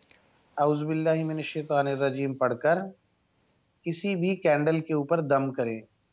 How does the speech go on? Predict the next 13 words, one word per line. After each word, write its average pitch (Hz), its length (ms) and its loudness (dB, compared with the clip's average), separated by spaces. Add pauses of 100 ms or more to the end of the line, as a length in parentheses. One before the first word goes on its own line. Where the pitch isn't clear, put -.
(400)
जो 143 120 -4
छोटी 151 420 0
होती 139 320 0
है, 131 80 -2
जिस 131 180 -10
तरह 151 120 2
केक 151 380 -2
के 160 60 0
ऊपर 147 220 0
लगाई 123 300 2
जाती 120 320 -2
हैं, 113 120 -4
जो 113 260 -10